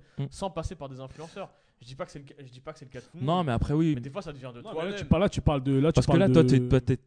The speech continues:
Speaker 1: toi, tu t'as, on arrive à des âges où on sait ce qu'on veut porter, on sait l'image qu'on veut
Speaker 2: Ouais,
Speaker 1: véhi-,
Speaker 2: peut-être.
Speaker 1: véhiculer. Mais, mais au final,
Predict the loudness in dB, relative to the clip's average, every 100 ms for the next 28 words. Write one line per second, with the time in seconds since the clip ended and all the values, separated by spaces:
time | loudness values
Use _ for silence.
0 | 2 4 4 0 -4 0 0 2 0 -2
1 | -4 -6 -2 0 2 0 2 4 4 4
2 | 4 2 2 4 4 4 0 -4 -4 -2
3 | 2 2 0 -6 -2 2 2 2 -2 -2
4 | 0 0 -4 _ -14 -6 -4 -4 2 2
5 | 2 0 -2 -4 -4 -2 2 2 2 2
6 | 2 2 0 -4 -8 -20 -10 0 4 4
7 | 2 -8 -20 _ _ -4 -4 -4 -2 0
8 | 0 -2 -4 -2 -4